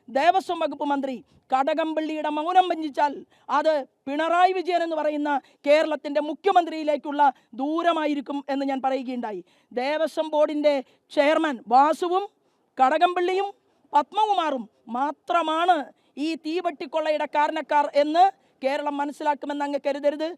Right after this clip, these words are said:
കോർപ്പറേഷൻ്റെ ചെയർമാന് മാർക്സിസ്റ്റ് പാർട്ടിയുടെ സംസ്ഥാന സെക്രട്ടറി ആയിരുന്ന, മുൻപായിരുന്ന, ഇന്ന് കേരളത്തിൻ്റെ മുഖ്യമന്ത്രിയായിട്ടുള്ള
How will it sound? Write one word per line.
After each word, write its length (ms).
കോർപ്പറേഷൻ്റെ 960
ചെയർമാന് 680
മാർക്സിസ്റ്റ് 540
പാർട്ടിയുടെ 440
സംസ്ഥാന 440
സെക്രട്ടറി 400
ആയിരുന്ന, 320
മുൻപായിരുന്ന, 680
ഇന്ന് 200
കേരളത്തിൻ്റെ 560
മുഖ്യമന്ത്രിയായിട്ടുള്ള 840